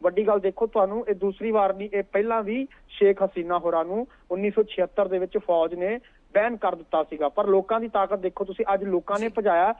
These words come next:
Speaker 1: ਪਰ ਉਦੋਂ ਲੋਕਾਂ ਨੇ ਬੁਲਾਇਆ ਸੀ, ਲੋਕਾਂ ਨੇ ਇਹਨਾਂ ਨੂੰ ਆਪਣਾ ਲੀਡਰ ਚੁਣਿਆ ਸੀ ਕਿ ਸਾਡਾ ਵਿਪਕਸ਼ ਦਾ ਲੀਡਰ ਸ਼ੇਖ ਹਸੀਨਾ ਹੋਣੀ ਚਾਹੀਦੀ ਹੈ।
Speaker 2: ਹੂੰ।
Speaker 1: ਤਾਂ ਸਮੇਂ-ਸਮੇਂ ਦੀ ਗੱਲ ਹੈ, ਰਾਜ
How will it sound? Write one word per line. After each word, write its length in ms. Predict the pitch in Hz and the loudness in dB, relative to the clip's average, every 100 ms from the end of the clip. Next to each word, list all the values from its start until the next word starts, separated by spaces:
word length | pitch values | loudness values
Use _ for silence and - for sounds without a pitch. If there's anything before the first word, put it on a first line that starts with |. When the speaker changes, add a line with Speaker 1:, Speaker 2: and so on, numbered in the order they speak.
| - | -4
Speaker 1:
ਪਰ 120 | 202 214 | -2 4
ਉਦੋਂ 200 | 220 226 | 4 6
ਲੋਕਾਂ 360 | 196 185 220 | 4 2 -2
ਨੇ 100 | 233 | 0
ਬੁਲਾਇਆ 300 | 202 175 156 | 2 2 2
ਸੀ, 140 | 151 175 | 0 -2
ਲੋਕਾਂ 320 | 190 233 226 | -2 -2 -4
ਨੇ 80 | 220 | -2
ਇਹਨਾਂ 140 | 208 | -4
ਨੂੰ 160 | 196 190 | -2 -2
ਆਪਣਾ 240 | 185 180 | -2 -4
ਲੀਡਰ 280 | 175 160 175 | -4 -4 -6
ਚੁਣਿਆ 260 | 170 160 | -6 -6
ਸੀ 120 | 165 190 | -6 -6
ਕਿ 140 | 202 | -4
ਸਾਡਾ 420 | 190 170 180 202 202 _ - | -4 -2 2 2 0 _ -2
ਵਿਪਕਸ਼ 380 | 175 185 180 - | 0 0 -2 0
ਦਾ 80 | 190 | 0
ਲੀਡਰ 300 | 175 160 185 | 0 -2 -4
ਸ਼ੇਖ 380 | - 170 165 165 | -2 -6 -6 -10
ਹਸੀਨਾ 360 | - 165 180 | -10 -6 -2
ਹੋਣੀ 260 | 160 165 156 | -2 -2 -6
ਚਾਹੀਦੀ 400 | 143 160 170 165 | -4 -4 -4 -2
ਹੈ। 100 | 135 | -4
Speaker 2:
ਹੂੰ। 320 | - _ 220 | -4 _ -4
Speaker 1:
ਤਾਂ 100 | 190 185 | -2 -2
ਸਮੇਂ-ਸਮੇਂ 480 | 214 233 226 233 226 | 0 0 -2 -4 -4
ਦੀ 140 | 214 | 0
ਗੱਲ 200 | 185 196 | 2 2
ਹੈ, 100 | 214 | 2
ਰਾਜ 220 | 185 180 | 2 2